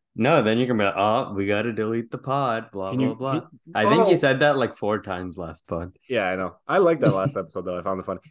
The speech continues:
Speaker 2: But did you, okay, you went for a degenerate reason, you just said?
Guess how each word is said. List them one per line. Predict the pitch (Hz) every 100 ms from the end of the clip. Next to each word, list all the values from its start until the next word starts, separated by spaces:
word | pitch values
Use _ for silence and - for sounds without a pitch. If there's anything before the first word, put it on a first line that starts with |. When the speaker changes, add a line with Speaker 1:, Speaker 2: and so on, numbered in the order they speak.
| _
Speaker 2:
But | 123 143 - - 160
did | 120 139
you, | 131 143 139 139 135 139
okay, | 139 143 113
you | 98 113
went | 127 147
for | 147
a | 107
degenerate | 95 92 117 123 123 95
reason, | 107 143 233
you | 214
just | 202 190
said? | 196 135